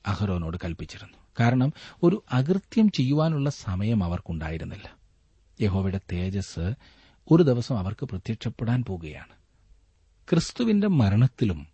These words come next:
ഉയർത്തെഴുന്നേറ്റ് ദൈവത്തിന്റെ വലത്തുഭാഗത്തിരിക്കുന്ന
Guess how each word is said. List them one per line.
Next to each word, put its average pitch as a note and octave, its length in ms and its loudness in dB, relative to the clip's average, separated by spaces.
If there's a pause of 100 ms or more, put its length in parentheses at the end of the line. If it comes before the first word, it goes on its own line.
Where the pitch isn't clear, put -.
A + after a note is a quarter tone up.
(1300)
ഉയർത്തെഴുന്നേറ്റ് G#3 720 4
ദൈവത്തിന്റെ F3 580 0
വലത്തുഭാഗത്തിരിക്കുന്ന A#2+ 1500 -2